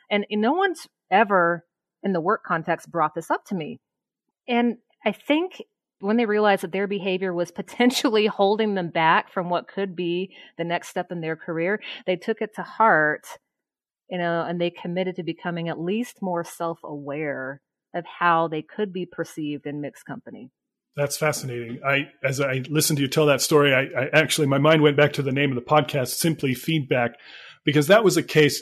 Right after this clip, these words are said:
Speaker 2: you know, there, there wasn't a big assessment required or a three sixty degree survey required. That was one simple question to you that provided simple, clear feedback in return
Speaker 1: Mm-hmm.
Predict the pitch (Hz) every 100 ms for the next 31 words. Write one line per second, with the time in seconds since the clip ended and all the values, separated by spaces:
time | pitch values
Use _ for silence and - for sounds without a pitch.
0 | - 175 165 151 147 185 - 160 175 190
1 | 190 185 185 165 120 165 160 170 156 -
2 | 147 - 151 147 143 - 143 135 131 131
3 | 135 131 170 151 165 - 165 156 151 139
4 | - 147 135 131 131 139 135 131 - -
5 | - 208 160 - - 135 165 185 - -
6 | 180 175 180 175 - 147 - 143 127 123
7 | - 127 127 120 113 127 _ _ _ _
8 | _ _ - 143 131 143 147 143 143 139
9 | - - 170 165 156 147 - 160 143 -
10 | 160 135 143 131 151 127 123 117 - 196
11 | 127 117 120 156 165